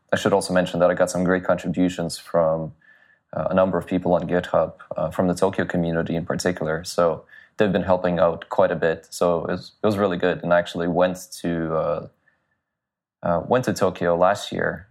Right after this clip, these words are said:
uh, to talk at H T T P two event. So I met a lot of the Rubyists, uh, there that were also doing H T T P two. So that was,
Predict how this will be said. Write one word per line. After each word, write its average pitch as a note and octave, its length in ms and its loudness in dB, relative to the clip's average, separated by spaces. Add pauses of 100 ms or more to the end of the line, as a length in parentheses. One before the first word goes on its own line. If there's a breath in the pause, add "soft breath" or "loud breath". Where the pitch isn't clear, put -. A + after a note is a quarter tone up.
uh, E2+ 120 -8
to F#2 120 -6
talk F#2 300 0
at F2+ 100 -6
H E2 220 -10
T - 100 -8
T E2+ 60 -4
P - 20 -8
two F2+ 260 -4
event. E2 280 0
So F2+ 100 -2
I E2+ 40 2
met E2+ 220 2
a F2+ 60 4
lot F2 160 4
of E2+ 100 -4
the D#2 100 -8
Rubyists, F2 640 -6 (200)
uh, - 220 -6 (360)
there F2 500 0
that - 160 -2
were E2 120 2
also E2+ 220 0
doing F2 240 -2
H F2+ 160 -6
T F#2+ 80 -2
T - 0 -
P F2 80 -8
two. F#2 100 -2
So F#2 120 -8
that G2+ 60 6
was, A2 200 -4